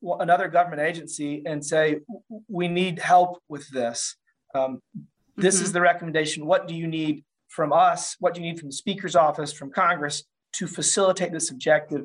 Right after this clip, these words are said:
Speaker 1: And most of these were done collaboratively with different government agencies. So it's not like we're just saying, "Do this." They came to us and we had a hearing and we
Speaker 2: Right.
Speaker 1: talked and we said, "Okay, well, let's,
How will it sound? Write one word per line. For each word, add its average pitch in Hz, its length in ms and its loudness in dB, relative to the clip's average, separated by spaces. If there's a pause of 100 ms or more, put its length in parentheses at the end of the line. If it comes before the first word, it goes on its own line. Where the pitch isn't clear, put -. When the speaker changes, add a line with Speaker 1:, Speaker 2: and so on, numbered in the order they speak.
(320)
Speaker 1:
And 202 220 0
most 233 420 2
of 170 120 -6
these 180 380 -4
were 175 180 -2
done 185 400 0
collaboratively 165 960 -2
with 196 360 0 (140)
different 180 340 -4
government 160 300 2
agencies. 151 580 -2 (180)
So 175 380 2 (400)
it's 202 180 0
not 214 220 2
like 208 260 2
we're 170 220 -2
just 165 180 -6
saying, 151 380 0
"Do 165 200 -4
this." 143 520 2
They 185 180 4
came 202 300 -6
to 165 100 4
us 190 240 2
and 160 100 -14
we 170 120 -8
had 160 100 -2
a 147 60 -6
hearing 208 300 0
and 165 100 -6
we 151 60 -4
Speaker 2:
Right. 151 60 -12 (160)
Speaker 1:
talked 185 180 -2
and 165 60 -12
we 156 60 -14
said, 165 160 -6
"Okay, 202 240 0
well, 180 120 -2
let's, 214 280 -6